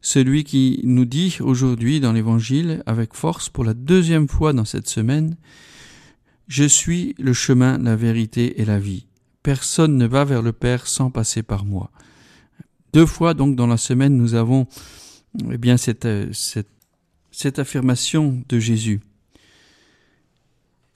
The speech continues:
Cet évangile, eh bien, est aussi, encore une fois, un évangile qui nous invite à la confiance en lui. «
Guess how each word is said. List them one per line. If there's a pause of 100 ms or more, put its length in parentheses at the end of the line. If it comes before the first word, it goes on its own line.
(380)
Cet
évangile,
eh
bien, (140)
est
aussi,
encore
une
fois,
un
évangile
qui
nous
invite
à
la
confiance
en
lui. «